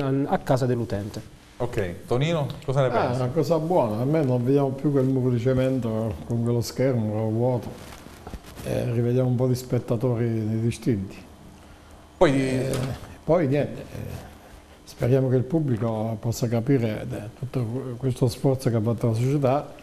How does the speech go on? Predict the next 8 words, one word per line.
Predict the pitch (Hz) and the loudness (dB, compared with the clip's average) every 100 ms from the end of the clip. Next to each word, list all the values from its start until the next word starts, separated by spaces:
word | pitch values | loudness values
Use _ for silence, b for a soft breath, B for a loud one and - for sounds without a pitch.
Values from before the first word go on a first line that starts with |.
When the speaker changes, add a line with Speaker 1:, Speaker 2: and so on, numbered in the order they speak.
| 104 101 B B - - | -18 -18 B B -18 -8
Speaker 3:
eh, | 120 120 120 120 110 | -4 -4 -2 -4 -2
Peroni | 123 127 127 113 | 2 4 4 2
in | 110 | 0
particolar | 110 104 123 117 117 | 0 -2 0 2 2
modo | 113 127 117 104 104 98 | 2 2 2 0 0 0
ha | |
avuto | 110 120 123 | 0 2 2
quest'idea | 110 110 - 131 139 135 | 2 0 2 4 4 2